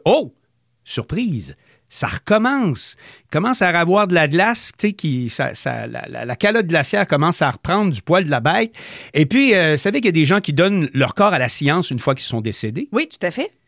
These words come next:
Speaker 1: Moi, j'ai
Speaker 2: Les
Speaker 1: un
Speaker 2: organes, des fois, les yeux, le
Speaker 1: Ouais.
Speaker 2: cœur, on peut
Speaker 1: J'ai un oncle qui a fait ça, moi.
Speaker 2: Ah ouais ?
Speaker 1: Ouais, j'ai trouvé ça assez extraordinaire. Décédé, il a donné son corps à la science pour que les, les jeunes apprentis médecins puissent apprendre la médecine.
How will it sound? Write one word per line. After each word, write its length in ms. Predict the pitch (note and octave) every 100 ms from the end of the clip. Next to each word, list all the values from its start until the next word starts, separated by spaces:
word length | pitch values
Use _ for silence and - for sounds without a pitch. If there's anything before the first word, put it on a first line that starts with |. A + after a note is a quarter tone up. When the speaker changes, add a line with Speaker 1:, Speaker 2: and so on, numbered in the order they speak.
| _ _ _
Speaker 1:
Moi, 80 | F3+
j'ai 80 | B2+
Speaker 2:
Les 60 | F#3+
Speaker 1:
un 60 |
Speaker 2:
organes, 280 | C3+ F#3 G3
des 120 | E3+
fois, 160 | - F#3+
les 260 | F3 D#3 E3
yeux, 140 | F#3
le 100 | E3+
Speaker 1:
Ouais. 80 | D#3+
Speaker 2:
cœur, 240 | E3 F#3+
on 60 | E3+
peut 80 | D#3+
Speaker 1:
J'ai 140 | C3+
un 160 | D#3 F#3
oncle 160 | B3 B3
qui 100 | D#3
a 20 |
fait 160 | C3+ C#3+
ça, 160 | - C#4
moi. 200 | C3 C3+ _
Speaker 2:
Ah 180 | B3 A4
ouais ? 120 | A3 A4 E3
Speaker 1:
Ouais, 160 | D#3 -
j'ai 160 | G#2+ B2+
trouvé 180 | C#3+
ça 140 | D3 G#3
assez 200 | E3 G3
extraordinaire. 480 | E3+ D#3 C#3+ C#3 C3
Décédé, 380 | C#3 C#3 C#3+ F#3
il 100 | F3
a 40 |
donné 160 | C3+ D#3+
son 160 | - C3+
corps 160 | E3+
à 40 | D3
la 100 | B2
science 380 | - C3+ D#3+ -
pour 140 | A#2+
que 80 | -
les, 360 | A#2+ A#2 A2 G#2
les 260 | G#2 G2+
jeunes 320 | G2+ C3 C3+
apprentis 440 | B2 - B2 - C3
médecins 440 | A#2+ - C#3 C#3
puissent 340 | C3 B2+ A2+ -
apprendre 360 | G#2+ - C#3 C3
la 60 |
médecine. 460 | A2 G2+ - E3+ G#3+